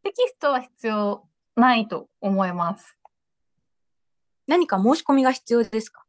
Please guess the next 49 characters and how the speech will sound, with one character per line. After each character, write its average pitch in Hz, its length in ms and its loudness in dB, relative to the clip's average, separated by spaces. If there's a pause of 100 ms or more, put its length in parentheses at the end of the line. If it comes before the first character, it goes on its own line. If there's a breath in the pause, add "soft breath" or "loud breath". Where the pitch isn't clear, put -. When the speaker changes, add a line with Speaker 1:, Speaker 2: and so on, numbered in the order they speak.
(480)
Speaker 1:
申 294 220 0
し - 160 -14
込 302 120 2
み 294 180 0
も、 330 340 4 (380)
あ、 254 80 0
申 285 80 0 (200)
し - 160 -12
込 453 140 2
み 440 100 0
は 427 100 2
必 - 200 -8
要 392 120 4
な - 20 -4
の 269 120 -2
か 226 120 -2
な？ 214 420 -2 (380)
あ、 - 260 2
い 214 80 -14
や、 247 80 4
な 302 160 4
い 294 80 -2
か。 170 160 -2
な 240 160 2
い 208 60 -2
わ。 160 100 -10
な 175 140 -4
い 175 80 -6
な 165 100 -10
い 160 60 -12
な 160 100 -12
い 160 60 -10
な 165 140 -8
い。 - 20 -14 (220)
自 233 120 2
分 254 140 4
で 339 80 2
勝 294 200 0
手 285 140 -2
に 330 300 -4 (560)
始 202 240 0
め 190 120 0
ら 175 120 -6
れ 165 120 -10
る。 175 200 -18 (2250)
Speaker 2:
う 233 140 4
ん。 180 160 0 (480)
Speaker 1:
う 240 60 6
ん。 - 180 2